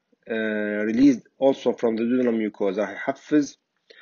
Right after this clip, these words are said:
آه، in response to food راح يحفز ال، آه، enzymes release.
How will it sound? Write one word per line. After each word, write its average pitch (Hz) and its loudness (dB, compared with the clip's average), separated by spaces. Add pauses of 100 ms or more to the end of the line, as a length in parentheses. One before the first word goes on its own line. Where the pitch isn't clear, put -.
(360)
آه، 110 -2
in 117 0
response 139 2
to - -4
food 110 -2
راح 107 -4
يحفز 120 -6
ال، 107 -2
آه، 101 0
enzymes 110 -2
release. 82 -10